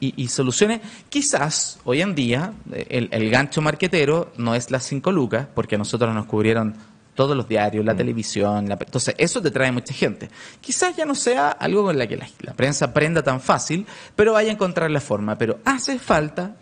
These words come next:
Speaker 1: un marketplace de servicios. Si yo le pregunto a alguien ahora, a alguien que quiere trabajar de independiente o quiere hacerse unas lucas más porque está part-time o lo que sea, ¿a dónde puede ir a vender sus servicios?
Speaker 2: Ujú.
Speaker 1: No va a saber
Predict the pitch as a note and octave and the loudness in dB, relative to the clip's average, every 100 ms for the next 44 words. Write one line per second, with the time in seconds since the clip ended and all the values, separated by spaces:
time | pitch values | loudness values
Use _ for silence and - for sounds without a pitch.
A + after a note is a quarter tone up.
0 | - F#3 C#3 C3 C#3 - C#3 C#3 C#3 - | -4 2 2 2 -2 -4 -4 -2 -4 -4
1 | A2+ G#2+ G#2+ C#3+ F#3+ F3 F3 F#3+ F#3 F#3 | -4 -4 0 2 2 2 0 2 2 2
2 | F#3 E3+ D3+ E3+ C#3+ G#2+ - - - - | 2 4 4 4 4 0 -4 -16 -20 -6
3 | - A#2 - C3+ D3 C#3 A#2+ C3 C#3 A#2 | 2 2 4 2 0 -2 0 2 2 0
4 | A2 C3 C3 B2 A2 A2+ C#3 G#2 F2 - | 0 0 0 2 2 4 2 0 -6 -4
5 | G#2 A#2 - B2 A#2 B2 G#2+ A#2+ A#2+ A2 | 0 0 0 -2 -2 -2 0 0 0 2
6 | B2 B2+ B2 G#2+ - A#2 C#3+ C#3 - G#2+ | 2 2 -2 -6 -2 2 4 2 0 -4
7 | G2+ A2 A2 - C3 A2 - - - A#2 | 0 0 0 0 0 0 -6 -12 -2 0
8 | F3+ A3 E3+ F3 G3+ G3+ G#3 F#3+ E3 F#3 | 2 0 0 0 2 2 2 0 0 -2
9 | - - D#3 G3+ G#3+ B3+ C4 - A2 C3 | -4 -4 -2 0 0 -2 -4 -6 -6 -8
10 | G3+ - _ - - D3+ G3 F3+ E3+ E3+ | -10 -18 _ -10 -2 2 2 2 2 0
11 | D#3 A#2+ G2+ F#2 | 0 0 -2 -4